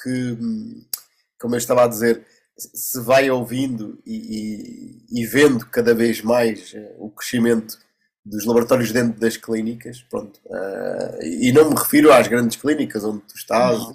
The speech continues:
Speaker 1: e,
Speaker 2: Uhum.
Speaker 1: eh, e, e os anteriores sítios por onde passaste,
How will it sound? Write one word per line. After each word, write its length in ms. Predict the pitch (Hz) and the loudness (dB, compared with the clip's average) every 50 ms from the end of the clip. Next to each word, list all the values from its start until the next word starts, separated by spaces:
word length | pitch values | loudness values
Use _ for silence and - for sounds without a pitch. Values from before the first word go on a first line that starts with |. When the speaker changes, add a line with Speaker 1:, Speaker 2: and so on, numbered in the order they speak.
| - | -18
Speaker 1:
e, 280 | - - - _ - - | -20 -20 -20 _ -20 -20
Speaker 2:
Uhum. 360 | - 98 101 104 98 101 - - | -18 -16 -16 -16 -18 -18 -16 -10
Speaker 1:
eh, 840 | - 92 98 95 92 87 82 80 78 78 78 76 76 - - - - - _ - - _ _ _ - | -8 -6 -6 -6 -6 -8 -10 -10 -10 -12 -12 -14 -14 -16 -18 -20 -20 -20 _ -20 -20 _ _ _ -18
e, 280 | - - - - 110 113 | -18 -16 -12 -6 -4 -2
e 40 | 113 | 0
os 300 | 120 120 113 104 - - | 0 0 0 -2 -4 -6
anteriores 500 | 123 117 113 113 113 123 120 120 117 - | -4 -4 -4 -4 -2 0 0 -2 -2 -2
sítios 400 | - 123 120 117 - 110 104 - | -4 -6 -6 -6 -8 -12 -12 -12
por 180 | - - 113 113 | -6 -4 -2 -2
onde 80 | 110 110 - | -2 -4 -6
passaste, 560 | - 113 110 - 113 113 123 127 - - - | -6 -6 -4 -4 -4 -4 -6 -6 -10 -20 -20